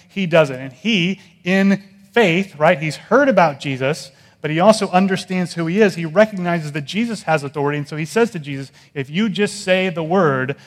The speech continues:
then my servant will be healed." So he believes that Jesus has authority over the sickness that his servant is facing. He says, "You don't even need to come to my house. You don't even need to see this servant. You only have to give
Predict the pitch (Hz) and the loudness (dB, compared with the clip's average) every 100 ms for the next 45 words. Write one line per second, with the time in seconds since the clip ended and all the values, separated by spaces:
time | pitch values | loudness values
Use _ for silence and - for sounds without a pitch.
0 | - 156 156 156 151 185 170 156 147 143 | -6 -2 0 0 0 0 0 -2 -6 -6
1 | 143 - 156 120 117 131 - 220 175 170 | -10 -8 -6 -6 -10 -16 -4 -4 0 -2
2 | 160 240 180 135 139 196 - - - - | 0 0 0 -2 -6 -8 -10 -14 -20 -2
3 | 156 135 190 214 175 - 185 202 214 196 | -2 0 -2 -2 -2 -4 0 0 0 -2
4 | - 247 240 180 151 151 170 180 175 - | -8 -2 0 0 -2 -2 -2 -2 -6 -6
5 | 233 226 147 143 - _ _ 160 165 160 | -6 -6 -6 -8 -10 _ _ -2 0 -2
6 | 185 170 165 - _ 156 - 170 151 151 | -4 -4 -4 -8 _ -8 -4 -4 -4 -6
7 | 135 156 135 214 226 185 180 151 - 180 | -8 -8 -6 -2 -2 -2 -4 -6 -4 -4
8 | 165 143 131 156 139 - - - - _ | -2 -4 -4 -4 -4 -8 -18 -18 -20 _
9 | _ 185 208 220 190 151 139 - 214 214 | _ -2 0 2 2 -2 -8 -6 -4 -4
10 | 156 - 147 127 127 151 175 190 185 151 | -4 -8 -8 -8 -10 -6 -2 -2 -4 -4
11 | 151 - 151 135 143 139 | -6 -6 -18 -4 -2 -2